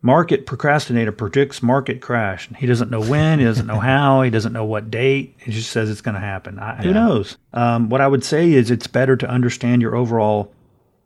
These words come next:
Speaker 1: goals and objectives and put that into context of what you're trying to achieve. You could be right. You know, maybe, maybe the market is gonna have some kind of crash, but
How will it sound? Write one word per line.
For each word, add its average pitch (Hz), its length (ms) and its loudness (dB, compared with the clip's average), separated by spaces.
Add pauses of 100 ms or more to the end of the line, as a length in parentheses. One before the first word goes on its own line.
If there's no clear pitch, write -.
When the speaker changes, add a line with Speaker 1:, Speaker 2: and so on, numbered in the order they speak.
(120)
Speaker 1:
goals 117 340 0
and 113 80 0
objectives 110 680 -4
and 92 100 -8
put 120 140 -2
that 113 140 -2
into 104 140 -4
context 110 600 -8
of 101 80 -10
what 104 140 -6
you're - 100 -10
trying 110 280 -8
to 104 60 -8
achieve. 107 460 -8 (180)
You 143 140 -4
could 170 180 2
be 170 120 2
right. 143 420 0 (300)
You 117 100 -6
know, 110 160 -4
maybe, 123 400 -2
maybe 127 220 2
the 143 80 -2
market 147 320 -2
is 165 120 -2
gonna 123 140 -2
have 110 160 -2
some 107 160 -6
kind 104 180 -8
of 104 60 -8
crash, 107 400 -6
but 107 220 -6